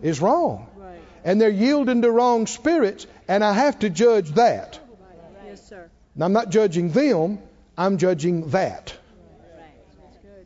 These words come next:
Speaker 1: There is a difference. Elsewise, how do we understand these passages?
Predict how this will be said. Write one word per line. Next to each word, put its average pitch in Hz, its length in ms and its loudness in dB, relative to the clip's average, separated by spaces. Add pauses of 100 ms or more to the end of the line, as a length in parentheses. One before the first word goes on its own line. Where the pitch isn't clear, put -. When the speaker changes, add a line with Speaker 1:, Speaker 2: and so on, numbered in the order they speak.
(360)
Speaker 1:
There 175 140 2
is 185 200 2
a 196 60 0
difference. 233 560 -4 (1080)
Elsewise, 208 760 2
how 190 160 2
do 190 100 2
we 202 180 2
understand 185 560 0
these 214 140 0
passages? - 640 -6